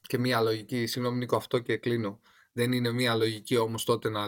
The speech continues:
να πει κάποιος, γιατί το έχω ακούσει από πολλούς, ε, συναδέλφους μας, ότι πάω σε μια εταιρεία, κάθομαι δύο χρόνια και αλλάζω εταιρεία για να παίρνω περισσότερα λεφτά.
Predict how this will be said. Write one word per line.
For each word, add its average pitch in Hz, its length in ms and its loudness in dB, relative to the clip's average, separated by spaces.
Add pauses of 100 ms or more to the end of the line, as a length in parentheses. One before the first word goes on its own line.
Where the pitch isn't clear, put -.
(100)
να 113 180 -2
πει 135 120 2
κάποιος, 120 460 0
γιατί 127 160 0
το 151 100 -2
έχω 131 80 4
ακούσει 139 240 0
από 120 140 -6
πολλούς, 120 520 0
ε, 90 480 0
συναδέλφους 98 580 -6
μας, 95 260 -6 (580)
ότι 104 1120 -2 (220)
πάω 139 560 8
σε - 180 -8
μια 120 140 2
εταιρεία, 117 580 0 (140)
κάθομαι 127 340 0
δύο 117 180 4
χρόνια 127 500 -2 (400)
και 123 1000 2
αλλάζω 143 360 6
εταιρεία 143 280 8
για 139 100 6
να 127 120 -2
παίρνω 135 200 0
περισσότερα 127 400 0
λεφτά. 110 420 -4